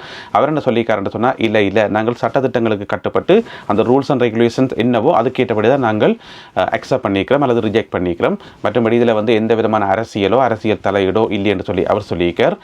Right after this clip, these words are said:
இருந்த போதிலும் கூட இந்த நிராகரிக்கப்பட்ட கட்சிகள் வந்து தாங்கள் நீதி நீதிமன்றத்துக்கு செல்லப் போவதாக அறிவித்திருக்கிறார்கள். குறிப்பாக சுரேஷ் பிரேமச்சந்திரன் அவர்கள் தாங்கள் நீதிமன்றத்தை நாடப்போவதாக சொல்லியிருக்கின்றார்.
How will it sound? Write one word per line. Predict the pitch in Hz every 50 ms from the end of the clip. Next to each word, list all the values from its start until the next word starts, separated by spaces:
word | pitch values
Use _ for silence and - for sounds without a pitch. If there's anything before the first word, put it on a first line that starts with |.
| - - - - - - -
இருந்த | - 139 147 147
போதிலும் | 135 127 127 117 113 113
கூட | 104 - 117 117 135 151 151 127
இந்த | 107 101 104 98
நிராகரிக்கப்பட்ட | 92 117 120 139 147 127 143 131 - - - - - - 107
கட்சிகள் | - 117 113 - - 113 113
வந்து | 107 107 104 - -
தாங்கள் | - 120 110 107 110 107
நீதி | 107 127 143
நீதிமன்றத்துக்கு | 147 139 131 117 117 101 - 104 110 101
செல்லப் | - 104 98 98 -
போவதாக | - 95 95 98 95 90 - 135 120
அறிவித்திருக்கிறார்கள். | 104 95 92 92 - - - - 92 95 98 95 139 156 165 -
குறிப்பாக | 120 110 101 - 95 95 - - 101 98 95 - - - - - - - -
சுரேஷ் | - - 156 160 156 151 - - -
பிரேமச்சந்திரன் | 139 123 110 117 113 127 107 101 98 92 92
அவர்கள் | 90 95 - 156 151 143 -
தாங்கள் | 107 101 98 98 95 95
நீதிமன்றத்தை | 113 127 123 127 113 110 98 101 - 104 101 98
நாடப்போவதாக | 98 98 95 - - 98 95 95 92 95 120 120 -
சொல்லியிருக்கின்றார். | - 104 87 87 85 - - - 85 85 78 104 143 196